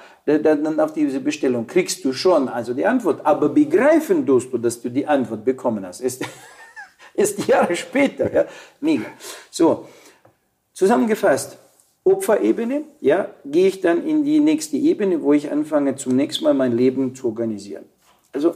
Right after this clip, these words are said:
ein Teil meines Lebens. Nicht alles gleich, aber gewisse, mm, Elemente fange ich an zu lernen. Und das nenne ich jetzt diese Schöpferebene. Schöpfer kommt ja aus dem Schöpfen.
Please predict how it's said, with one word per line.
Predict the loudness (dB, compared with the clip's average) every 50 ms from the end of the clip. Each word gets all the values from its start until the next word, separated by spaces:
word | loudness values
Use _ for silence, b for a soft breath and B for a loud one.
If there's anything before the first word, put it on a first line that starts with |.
| -4 -8
ein | -8 -2
Teil | 0 2 4 6 6 4 4
meines | 0 -4 -8 -12 -14 -18 -16 -16
Lebens. | -16 -16 -16 -18 -20 -10 -6
Nicht | -4 -4 -4 0 2
alles | 4 6 6 4 4 2 0
gleich, | 0 0 0 0 -2
aber | -4 -4 -2
gewisse, | -2 -4 -2 0 0 0 2 2 0 0
mm, | 0 -4 -6 -4 -2 0 0 2 2 0
Elemente | 2 2 4 4 4 4 4 2 2 2 2 2
fange | 2 2 2 0
ich | 0 0 0
an | -2 -2 -2
zu | -2 -2
lernen. | -2 0 -2 -4 -6
Und | -4 -2
das | -2 -2 -2 -2 0
nenne | 2 4 4 2
ich | 2 2
jetzt | 0 -2 -2 -4 -4 -2
diese | 0 0 0 -2
Schöpferebene. | 0 2 2 2 0 -2 -6 -6 -6 -6 -8 -12 -12 -14 -14 -12 -2
Schöpfer | 0 0 0 0 0 -2 -4 -2
kommt | 0 2 2 2 2 2 2
ja | 2 2 4
aus | 2 2 2 0
dem | -4 -4 -2
Schöpfen. | 0 0 0 0 -2 -6 -16 -16 -16